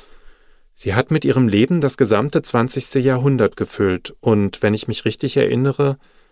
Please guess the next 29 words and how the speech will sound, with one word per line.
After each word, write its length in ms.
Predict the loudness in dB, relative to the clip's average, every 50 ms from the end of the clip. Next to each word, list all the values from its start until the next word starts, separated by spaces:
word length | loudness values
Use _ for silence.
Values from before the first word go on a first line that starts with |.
| _ _ _ _ _
gehört 380 | -4 -4 -2 2 2 2 2 2
zu 120 | 0 -4
diesem 300 | -2 -2 -2 0 0 2
Leben 340 | 2 2 2 2 2 0 -2
auch 180 | -2 -4 -4 -4
eine 220 | -2 -2 -2 -2
Fluchtgeschichte 880 | -2 -4 -4 -6 -6 -6 -8 -8 -6 -6 -6 -6 -8 -8 -10 -10 -8 -6
dazu. 540 | -6 -6 -6 -8 -12 -12 -12 -12 -14 -14 _ _ _ _ -20 -20 _ _ _ _ _ _ _ _ _ _ _ _ _ _ -20 _ -20 -20 -20 _ _ _ _ -20 _ _ _ _ _ -20 -20 -20 -12 -6 0
Aber 180 | 2 4 4
sie 160 | 4 4 4
hat 140 | 4 2 2
sich 160 | 0 -2 0
niemals 380 | 0 2 2 2 2 0 0 -2
unterkriegen 600 | -2 -2 -2 -2 -2 -4 -2 -2 -2 -2 0 -2
lassen. 500 | -2 -2 -2 -4 -6 -8 -10 -12 -12 -14 _ _ _ _ _ _ _ _ _ _ _ -20 _ -4
Und 120 | -2 0
sie 100 | 0 2
wollte 260 | 4 4 2 2 0 0
immer 420 | 2 2 2 2 2 0 -2 -4
einhundert 480 | -4 -4 -4 -2 -2 -2 0 -2 0 0
Jahre 300 | 0 0 0 0 -2 -2
alt 240 | -4 -4 -6 -6
werden, 380 | -6 -4 -4 -4 -4 -6 -8 -8
so 160 | -6 -6 -4
haben's 280 | -4 -4 -4 -6 -6 -6
mir 120 | -6 -6 -4
ihre 160 | -4 -4 -4
Angehörigen 520 | -4 -4 -4 -2 -2 -2 -2 -4 -4 -4 -6
erzählt. 580 | -12 -12 -12 -10 -8 -6 -6 -8 -8 -10 -16